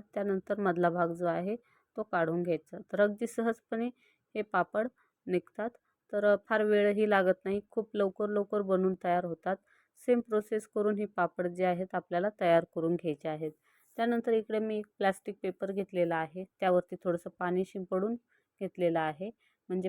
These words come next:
पापड जे आहेत आपले खाली चिटकली जाणार नाहीत. त्यानंतर यावरती सर्व पापड सुकण्यासाठी घालायचे आहेत. तर, अ, आत्ता सध्या तर मी फॅनखाली सुकण्यासाठी घालत आहे. तसे तर हे पापड फॅनखालीच सुकतात, पण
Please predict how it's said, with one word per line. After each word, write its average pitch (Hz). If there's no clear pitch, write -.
पापड 180
जे 180
आहेत 190
आपले 202
खाली 175
चिटकली 180
जाणार 160
नाहीत. 160
त्यानंतर 233
यावरती 196
सर्व 196
पापड 202
सुकण्यासाठी 208
घालायचे 190
आहेत. 165
तर, 214
अ, 208
आत्ता -
सध्या 208
तर 214
मी 214
फॅनखाली 208
सुकण्यासाठी 180
घालत 175
आहे. 170
तसे 220
तर 220
हे 233
पापड 214
फॅनखालीच 208
सुकतात, 196
पण 220